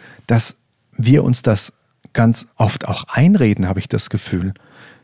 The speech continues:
Ich habe das Gefühl, dass andere ganz oft die Dinge eben nicht erwarten. Ich habe ganz oft die Erfahrung gemacht, wenn man dann andere gefragt hat, so, "Boah, ich habe jetzt irgendwie das Gefühl, du erwartest das und das", dann so, "Hä,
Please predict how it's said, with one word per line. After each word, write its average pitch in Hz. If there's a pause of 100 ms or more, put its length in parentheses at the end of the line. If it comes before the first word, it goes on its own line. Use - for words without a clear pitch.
(260)
Ich -
habe 143
das 143
Gefühl, 160
dass 156
andere 139 (340)
ganz 117
oft -
die 120
Dinge 110 (300)
eben 104
nicht 170
erwarten. 107 (380)
Ich -
habe 131
ganz 135
oft -
die 135
Erfahrung 120
gemacht, 123
wenn 120
man 113
dann 107
andere 117
gefragt -
hat, 113 (400)
so, -
"Boah, 123
ich 123
habe 131
jetzt 123
irgendwie 143
das 120
Gefühl, 143
du 120
erwartest 113
das 151
und 123
das", 160
dann 101
so, 92
"Hä, 120